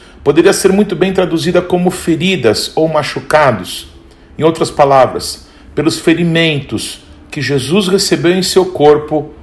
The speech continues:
fomos sarados. Isaías cinquenta e três, quatro e cinco.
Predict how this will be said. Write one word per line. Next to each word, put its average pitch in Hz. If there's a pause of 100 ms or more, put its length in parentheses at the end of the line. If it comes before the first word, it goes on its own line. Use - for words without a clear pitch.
(180)
fomos 135
sarados. 117 (1300)
Isaías 147
cinquenta 160
e 127
três, 165
quatro 156
e 151
cinco. 143